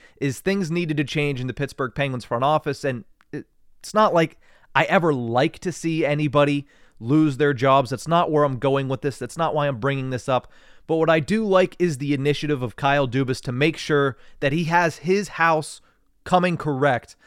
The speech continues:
before the regular, the offseason really kicks in. A-, and that's the thing with Kyle Dubas that we're gonna have to watch, is how does he build out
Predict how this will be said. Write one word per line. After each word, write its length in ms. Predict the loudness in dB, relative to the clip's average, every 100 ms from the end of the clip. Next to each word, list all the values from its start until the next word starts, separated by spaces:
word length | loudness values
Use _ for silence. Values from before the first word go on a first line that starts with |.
| _ -18
before 460 | -14 -4 -2 0
the 120 | 0
regular, 440 | 0 0 0 -2 -6
the 180 | 0 4
offseason 680 | 6 4 0 -6 -4 -6 0
really 260 | 0 0
kicks 360 | -4 -6 -8 -10
in. 100 | -12 -12 _ _ _ _
A-, 160 | -4 -2
and 160 | 0
that's 280 | 2 0 -2
the 100 | -4
thing 460 | -2 -2 -2 -4 -10 _ _
with 160 | -6 -2
Kyle 300 | 2 2 2
Dubas 460 | 0 0 -2 -4 -2
that 240 | -4 -2
we're 120 | -4
gonna 200 | -4 -2
have 260 | 0 -2 -2
to 100 | -2
watch, 360 | 2 2 2
is 100 | -6
how 240 | -2 0 2
does 160 | -2
he 100 | -6
build 360 | -6 0 0 2
out 300 | 2 0 -2